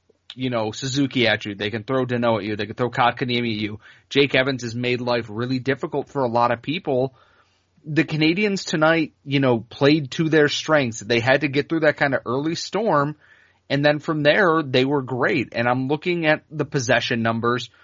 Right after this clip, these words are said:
Only two people were below, you know, the fifty percent mark, and that was Corey Perry and Paul Byron, who played around twelve minutes apiece on the fourth line, the least amount on the team next to Jake Evans,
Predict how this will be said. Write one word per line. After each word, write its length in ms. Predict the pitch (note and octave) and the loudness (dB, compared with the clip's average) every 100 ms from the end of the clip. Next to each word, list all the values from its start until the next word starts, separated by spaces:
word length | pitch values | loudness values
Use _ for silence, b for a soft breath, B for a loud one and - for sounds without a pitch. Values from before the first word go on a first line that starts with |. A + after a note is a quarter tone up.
| b b b _ _ | b b b _ _
Only 300 | C#3 D3 C#3 | -4 0 0
two 220 | B2+ F#3+ G3 | 0 -2 0
people 380 | F3+ D#3+ E3+ | 0 2 4
were 140 | D3 C3+ | 4 2
below, 680 | C3 B2+ B2+ C3 C3 C3 A2+ | 2 4 6 6 4 0 -2
you 140 | C3 | -2
know, 140 | B2 A#2 | 0 0
the 80 | |
fifty 320 | A2+ B2+ - B2 | -2 -6 -2 -2
percent 360 | B2+ - A2+ | -2 0 0
mark, 300 | A2 A2+ B2 | 2 0 0
and 100 | B2 | 0
that 100 | A#2 | -2
was 100 | G#2+ | -4
Corey 320 | - D#3+ D#3 | 2 4 4
Perry 320 | C#3 C#3+ C3 B2 | 4 2 2 2
and 100 | A#2 | 0
Paul 180 | A#2+ | 0
Byron, 420 | A2 G#2 G#2 G2 A2 | 2 2 2 -4 -4
who 400 | B2+ A#2+ A2+ - b b b - | -2 0 0 -4 b b b -6
played 480 | - C#3+ C3 B2 - | 4 4 4 0 -4
around 400 | D3 C3+ C3 C3 | 0 4 4 2
twelve 360 | - C3+ B2+ B2 | 0 2 2 0
minutes 300 | C3 A#2+ A#2+ | -4 -6 -8
apiece 380 | A2+ B2+ A2+ A#2 | -10 -8 -6 -6
on 120 | G#2 | -6
the 80 | G#2 | -8
fourth 320 | - F#2+ - | -8 -8 -6
line, 280 | F#2 E2+ G2 | -6 -6 -6
the 140 | G#2+ | -6
least 400 | G2+ A#2+ B2 - | -4 -2 -4 -2
amount 320 | C3+ A#2 A2 A2+ | 2 4 4 2
on 100 | G#2+ | -2
the 80 | |
team 320 | A2 A#2+ G#2+ G#2 | -4 -2 -2 -2
next 220 | G#2 - | -4 -6
to 80 | G#2 | -6
Jake 320 | A2+ G2 A2 | -4 -2 -2
Evans, 480 | F#2+ F#2+ F#2 G2+ | -2 -4 -8 -12